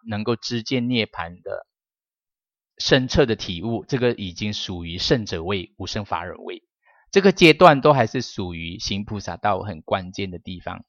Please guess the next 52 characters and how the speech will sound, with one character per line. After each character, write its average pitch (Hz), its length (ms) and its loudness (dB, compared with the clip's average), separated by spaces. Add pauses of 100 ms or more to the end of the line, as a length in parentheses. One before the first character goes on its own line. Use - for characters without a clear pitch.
啊。 90 160 -8
所 117 160 -2
以 107 100 0
从 104 260 -4
柔 101 200 -2
顺 117 240 -2
忍 87 180 -6
到 104 140 0
无 98 100 -4
生 110 200 -6
法 92 140 -2
忍 90 200 -6
的 82 60 -14
阶 95 200 -8
位， 92 160 -6 (300)
都 175 120 2
是 180 140 0
属 90 260 -2
于 87 300 -6 (680)
这 113 120 -4
个 95 320 -2 (260)
学 - 240 -4
习 98 180 -6
这 98 200 -6
个 95 180 -6
同 101 220 -8
样 107 120 -4
的 92 80 -6
内 92 220 -6
容 85 300 -12
啊。 101 220 -4 (180)
嗯， 92 140 -10 (420)
这 107 120 -4
个 107 140 0
是， 117 220 2
一 113 100 -2
个 120 140 4
是 117 160 -6
浅 80 340 -6
的， 82 80 -6
一 98 100 -8
个 101 120 -6
是 95 120 -10
深 92 300 -6
的。 - 160 -10 (220)
嗯， - 140 -14 (1300)
好， 101 220 2
再 127 180 4
来 117 120 8
我 107 100 4
们 98 100 -4
看 110 240 0